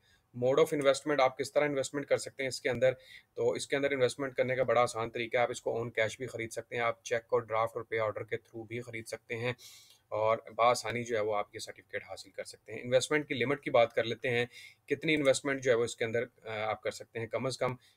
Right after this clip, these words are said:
कम अज़ कम investment, अ, जो अभी पहले भी बता चुका हूँ कि दस हज़ार रुपये की investment कम अज़ कम होगी और ज़्यादा से ज़्यादा की इन्वेस्टमेंट की कोई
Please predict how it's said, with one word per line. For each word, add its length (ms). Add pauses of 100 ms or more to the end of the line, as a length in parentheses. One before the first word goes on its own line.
(100)
कम 140
अज़ 100
कम 140
investment, 480
अ, 180
जो 140
अभी 200
पहले 220
भी 60
बता 240
चुका 220
हूँ 60
कि 60
दस 240
हज़ार 160
रुपये 180
की 100
investment 440
कम 140
अज़ 80
कम 120
होगी 340 (360)
और 80
ज़्यादा 260
से 140
ज़्यादा 220
की 80
इन्वेस्टमेंट 480
की 60
कोई 320